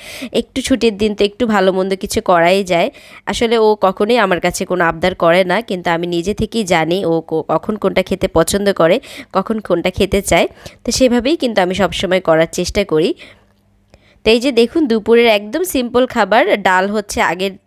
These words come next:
রান্না করা ছিল, সেটাই গরম করে নিয়েছি। আর টমেটো সালাদ করেছি, আর হচ্ছে বেগুন ভাজা, গরুর মাংস, আর সাথে দিয়েছি একটু মিষ্টি দই।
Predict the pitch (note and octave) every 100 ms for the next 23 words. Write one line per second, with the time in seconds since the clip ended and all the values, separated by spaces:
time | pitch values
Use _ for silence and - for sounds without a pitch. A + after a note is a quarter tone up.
0 | - F#3 F3 F3+ F#3 G3 G3+ - G3+ A#3
1 | - G#3 F#3+ F#3+ F3 F3+ F3+ G3+ G3 F3+
2 | E3+ - E4 - - - - F3 F3+ E3+
3 | A3+ A3 G3+ F#3+ G3 - G3 G3 - D#4
4 | A#4 - - A#3 - D3 E3 F3 - F3+
5 | F3 G3 G#3 G3+ G4+ C4 F3+ E3+ D#3 D3
6 | - D#3+ D#3+ F3+ E3 A#3 G#3+ G#3 G#3+ -
7 | - B3 _ C4+ G#3+ G3 - F#3 D#3+ D#3+